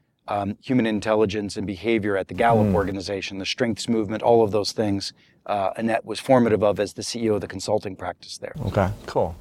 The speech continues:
Speaker 2: very cool. And how important do you think emotional intelligence is in building relationships or in being successful in business and
Speaker 1: Well,
Speaker 2: life? And
Speaker 1: you know, it's interesting. Emotional intelligence is one thing, it's critical. Your social style is critical. But your relational competency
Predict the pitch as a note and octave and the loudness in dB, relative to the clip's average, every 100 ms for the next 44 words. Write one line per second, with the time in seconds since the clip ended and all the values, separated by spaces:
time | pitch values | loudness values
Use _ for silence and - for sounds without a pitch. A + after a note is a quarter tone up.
0 | - A2 - F#2+ F2 - A2+ B2+ C#3+ - | -4 -4 0 0 0 0 2 2 0 0
1 | B2+ A#2 A2 A2 G#2+ - G#2 G2+ G#2+ G2 | 0 2 0 0 -2 0 0 0 0 -2
2 | A2 G#2 G2 F2+ - G2+ F#2+ F2+ - - | 0 0 0 -2 0 2 4 2 -4 -10
3 | - - - B2+ A2+ G2 A#2 A2+ G2+ G2+ | -20 -20 -8 0 2 4 4 4 4 2
4 | G2+ - G#2 F2 - G2+ G2 F#2+ F#2+ F2+ | 2 2 2 2 2 2 2 2 0 0
5 | - - F#2+ - F#2+ E2 F#2 E2+ F#2 - | -2 0 -2 0 -2 0 0 0 -2 -2
6 | F#2+ F#2 F#2 F#2 F#2 F#2 F2 E2 D3 C#3 | -2 2 2 2 0 -4 -4 0 2 2
7 | D#3 C#3 G#2 - - - C#3+ F3+ G#3+ A#3+ | 2 0 -4 -12 -14 -6 0 0 2 2
8 | D#3+ C3+ B2 G#2 G2 G#2 G2 G#2 G#2 F#2+ | 2 4 2 2 -2 -2 -2 -4 -4 -10
9 | - - A#2 G2 - - _ _ - C3 | -12 0 0 0 -10 -16 _ _ -2 2
10 | B2 C#3+ B2 A#2+ - G#2 F#2 - G2 - | 4 2 0 -2 -2 -2 -2 -6 -12 -12
11 | - _ _ _ _ - C3+ C#3+ B2 B2 | -16 _ _ _ _ 2 2 4 4 4
12 | B2 G3+ - D3 B2 - F#2 F2 - - | 4 2 0 -2 -2 -2 -6 -6 -12 -12
13 | - - | -16 -16